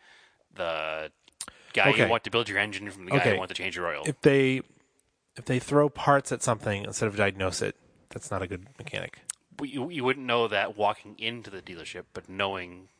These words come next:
Speaker 1: them after you've been there for a while, you would know that for
Speaker 2: Yes,
Speaker 1: sure.
Speaker 2: yes.
Speaker 1: Yeah, just guessing what's wrong with the car is
Speaker 2: No.
Speaker 1: never a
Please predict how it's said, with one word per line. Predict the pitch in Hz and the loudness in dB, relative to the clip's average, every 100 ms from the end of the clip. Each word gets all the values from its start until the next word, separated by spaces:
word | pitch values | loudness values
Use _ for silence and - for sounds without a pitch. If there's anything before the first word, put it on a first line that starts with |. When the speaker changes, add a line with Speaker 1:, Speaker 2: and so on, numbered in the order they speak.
| _ | _
Speaker 1:
them | - 92 90 | -4 -4 -4
after | 87 87 92 | -6 -8 -8
you've | 80 | -6
been | 101 | -6
there | 90 76 | -6 -10
for | 76 | -10
a | |
while, | 76 76 | -10 -10
you | 78 | -12
would | 73 | -14
know | 73 | -14
that | 69 71 | -12 -10
for | |
Speaker 2:
Yes, | 117 95 | -8 -6
Speaker 1:
sure. | - 69 - _ | -6 -8 -12 _
Speaker 2:
yes. | - - - - _ _ | -20 -18 -20 -20 _ _
Speaker 1:
Yeah, | 107 85 | -8 -8
just | - 98 | -8 -4
guessing | - 104 107 98 | 2 2 0 -6
what's | 98 - | -6 -2
wrong | 92 | -2
with | 82 | -2
the | - | -10
car | - 80 78 | -8 -6 -6
is | 85 | -8
Speaker 2:
No. | |
Speaker 1:
never | 90 85 85 | -8 -6 -8
a | 78 82 82 | -8 -12 -14